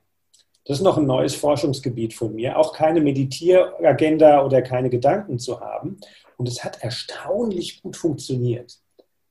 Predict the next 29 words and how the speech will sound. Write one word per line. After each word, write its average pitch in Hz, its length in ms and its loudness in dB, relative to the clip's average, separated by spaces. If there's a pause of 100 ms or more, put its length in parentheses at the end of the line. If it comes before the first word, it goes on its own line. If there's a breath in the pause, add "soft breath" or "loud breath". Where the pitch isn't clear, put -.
Und 131 100 -2
ich 131 120 -2
war 139 140 0
so 240 280 2
gut 269 320 -2
mit 156 140 2
mir 147 160 2
verbunden. 147 500 -2
Und 147 120 0
da 143 120 8
waren 208 180 2
auch 190 160 2
immer 185 220 2
wieder 147 160 4
Gedanken, 165 440 2
da 139 100 4
bin 135 120 2
ich 135 120 -8
mal 117 120 -6
abgeschweift, 151 800 -4
aber 135 160 -4
ich 127 120 -6
habe 139 120 -4
mich 143 140 -6
nicht 165 140 -8
so 147 100 -6
in 139 100 -4
denen 131 200 0
verheddert - 680 0